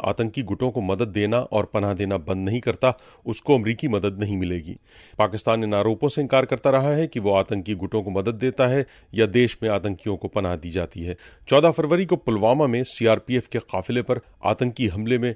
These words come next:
चालीस से ज्यादा जवान मारे गए थे। पाकिस्तान स्थित आतंकी गुट जैश ए मोहम्मद ने इस हमले की जिम्मेदारी ली थी,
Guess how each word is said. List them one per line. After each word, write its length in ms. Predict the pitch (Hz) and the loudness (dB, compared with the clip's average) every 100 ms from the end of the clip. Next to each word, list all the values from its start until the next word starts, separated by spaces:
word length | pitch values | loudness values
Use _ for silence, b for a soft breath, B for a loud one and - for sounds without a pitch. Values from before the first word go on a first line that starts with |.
| - | -4
चालीस 320 | - 120 135 | 0 2 2
से 140 | - 101 | -4 -2
ज्यादा 280 | 101 110 110 | 0 2 0
जवान 320 | 92 90 95 | 0 -2 0
मारे 260 | 95 101 | 0 0
गए 160 | 107 123 | 0 -2
थे। 180 | - - | 0 -2
पाकिस्तान 800 | - - - 110 110 - 139 147 | -2 -10 0 0 0 2 4 2
स्थित 280 | - 165 | 0 -2
आतंकी 420 | - 104 110 - 98 | 0 0 -2 -4 -2
गुट 260 | 127 - _ 101 | -2 -2 _ 0
जैश 240 | 107 101 | 0 0
ए 40 | 98 | -4
मोहम्मद 360 | 92 127 135 113 | -2 -2 -2 -2
ने 60 | |
इस 120 | 107 - | -4 -4
हमले 180 | 123 107 | -2 -2
की 80 | |
जिम्मेदारी 480 | 90 90 87 104 98 | -2 -4 -2 -2 0
ली 160 | 95 92 | -2 -4
थी, 240 | - - | -6 -14